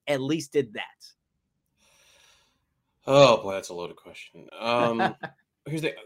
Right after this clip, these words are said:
Speaker 2: we already know they can run the ball. Like, I don't, so I don't need Dave, see Dave Montgomery have a giant game. I know Khalil Herbert can run the ball. I mean, obviously, you know me, I've been preaching that since the beginning. And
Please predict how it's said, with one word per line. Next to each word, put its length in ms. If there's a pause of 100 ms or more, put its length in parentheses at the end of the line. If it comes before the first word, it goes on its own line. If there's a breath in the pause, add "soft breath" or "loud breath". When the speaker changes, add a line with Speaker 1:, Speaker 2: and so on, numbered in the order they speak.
Speaker 2:
we 160
already 200
know 200
they 80
can 180
run 140
the 80
ball. 360
Like, 120
I 80
don't, 160
so 80
I 40
don't 100
need 180
Dave, 340
see 160
Dave 160
Montgomery 460
have 140
a 60
giant 460
game. 380 (440)
I 120
know 480 (120)
Khalil 280
Herbert 340
can 80
run 100
the 60
ball. 320
I 60
mean, 100
obviously, 300
you 60
know 100
me, 180
I've 100
been 100
preaching 260
that 140
since 140
the 120
beginning. 400 (400)
And 360